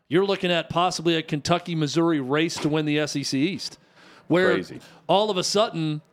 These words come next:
Speaker 1: Tennessee could play spoiler
Speaker 2: Yes.
Speaker 1: to one of those teams, right? When they play,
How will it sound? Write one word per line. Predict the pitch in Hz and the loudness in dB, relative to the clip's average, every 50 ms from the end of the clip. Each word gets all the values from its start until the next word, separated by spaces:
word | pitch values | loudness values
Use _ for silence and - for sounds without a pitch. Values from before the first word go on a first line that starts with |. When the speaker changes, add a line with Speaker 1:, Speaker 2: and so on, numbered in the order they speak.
| _ _ _ _ _ _ | _ _ _ _ _ _
Speaker 1:
Tennessee | - - 226 233 220 - - 220 233 226 | 0 2 2 2 2 0 -2 -2 -2 -2
could | - 185 - | -2 -4 -2
play | - - 175 156 | 0 2 2 2
spoiler | - - - - 220 254 247 196 143 117 98 - | 0 -2 -2 0 0 2 2 2 0 -2 -6 -2
Speaker 2:
Yes. | 90 107 131 104 - - - - - | 0 0 0 0 -4 -10 -16 -8 0
Speaker 1:
to | - 180 | 0 2
one | 175 180 175 | 4 4 2
of | 170 | 2
those | 160 160 147 139 - | 0 0 -2 -2 -2
teams, | - 151 131 117 98 90 - | -4 -4 -4 -4 -8 -8 -4
right? | 127 139 147 160 170 185 180 - | 0 2 2 2 2 0 -2 -2
When | - 139 139 | -4 -2 0
they | 143 151 | 0 0
play, | 139 - - 151 151 147 143 139 139 127 120 | 0 0 2 2 2 2 0 0 -2 -4 -6